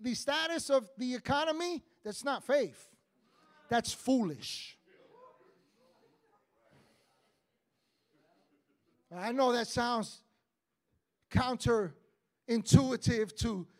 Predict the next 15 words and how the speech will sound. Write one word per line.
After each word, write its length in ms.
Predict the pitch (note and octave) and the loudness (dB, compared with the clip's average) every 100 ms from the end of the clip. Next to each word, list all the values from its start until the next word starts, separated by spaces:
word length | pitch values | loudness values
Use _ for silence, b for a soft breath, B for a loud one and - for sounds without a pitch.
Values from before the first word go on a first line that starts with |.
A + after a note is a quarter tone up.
| b b _ | b b _
you 120 | G#3+ A3 | -4 0
know, 260 | G3+ F#3 - _ _ _ | 0 -2 -8 _ _ _
reason 840 | F#3+ A#3+ D4+ D#4+ C#4+ - B3+ A3 F3+ b - | -4 2 4 6 4 2 2 2 -2 b -2
and 320 | C4+ C#4 B3+ | 0 2 0
reality. 800 | C#4 C4+ C#4 D#4 D#4 C4 B3+ A3+ | 4 6 6 4 4 4 4 -2
No, 220 | B3 B3+ | -2 -2
no, 200 | C4 B3+ | -2 -2
no, 240 | B3+ B3 | -2 -2
no, 220 | A#3+ A#3+ A#3 | -2 -2 -2
no. 300 | A3+ G3+ E3 | -2 -4 -6
God's 380 | A3 C4 C4 B3 | -6 -4 -4 -8
economy 540 | G3 C#4+ A#3+ B3 A#3+ | -8 -6 -6 -4 -6
supersedes 880 | G3+ A#3+ A#3 A3 - A#3 A#3 F#3 - _ G#3 | -8 -12 -10 -10 -8 -8 -8 -10 -16 _ -6
man's 380 | G#3 G3+ E3 | -4 -4 -6
economy. 580 | F3 - F3 D#3 C#3+ C3 | -10 -8 -8 -8 -14 -18